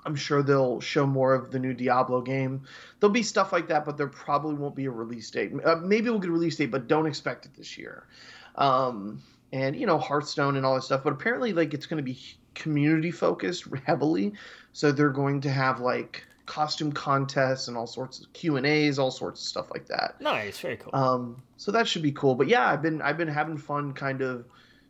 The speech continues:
Speaker 1: jumping back into Warcraft and that kind of being the game,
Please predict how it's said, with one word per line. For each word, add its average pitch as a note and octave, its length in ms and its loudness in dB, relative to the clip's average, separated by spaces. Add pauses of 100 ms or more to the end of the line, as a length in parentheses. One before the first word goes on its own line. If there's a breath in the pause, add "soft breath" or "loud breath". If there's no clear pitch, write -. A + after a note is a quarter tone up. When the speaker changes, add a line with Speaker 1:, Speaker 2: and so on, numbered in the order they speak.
(100)
Speaker 1:
jumping C#3+ 440 0
back C3 280 -2
into C3 160 -4
Warcraft A#2+ 680 -4
and A#2 120 -8
that - 180 -4
kind B2+ 240 -6
of B2 100 -8
being A#2+ 260 -4
the A2+ 60 -2
game, - 480 -4